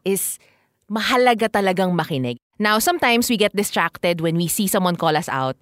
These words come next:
kasi sometimes the call out is in the tone of anger and so therefore we react with anger.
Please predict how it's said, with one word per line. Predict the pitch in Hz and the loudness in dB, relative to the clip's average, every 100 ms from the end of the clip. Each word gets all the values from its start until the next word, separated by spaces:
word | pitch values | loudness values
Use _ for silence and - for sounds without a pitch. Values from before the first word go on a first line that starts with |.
| - | -6
kasi | 190 196 | -2 0
sometimes | 202 175 180 165 | 0 0 0 0
the | 175 | 0
call | 202 196 | 2 2
out | 190 180 | 2 2
is | 175 170 | 0 0
in | 180 | 0
the | 175 | 0
tone | 175 | 0
of | 185 170 | 0 0
anger | 160 156 151 151 | -2 -2 -2 -2
and | 151 160 | -2 -2
so | 190 | -2
therefore | 175 190 185 202 190 | 2 2 2 0 0
we | 202 | 0
react | 185 202 165 - | 0 0 -2 -2
with | 196 170 - | -2 -2 -2
anger. | 160 160 156 156 | -2 -2 -2 -2